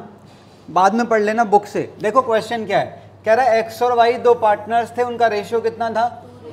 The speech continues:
Two ratio one। अच्छा, इन लोगों ने transaction किए होंगे, Transaction को journal और ledger में लिखा होगा।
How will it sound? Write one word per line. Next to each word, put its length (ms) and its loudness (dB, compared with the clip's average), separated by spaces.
Two 160 0
ratio 340 2
one। 140 0
अच्छा, 220 0
इन 140 -4
लोगों 260 0
ने 120 -4
transaction 560 -2
किए 120 -4
होंगे, 240 -6
Transaction 500 0
को 120 4
journal 400 0
और 200 2
ledger 320 0
में 120 -4
लिखा 260 2
होगा। 340 2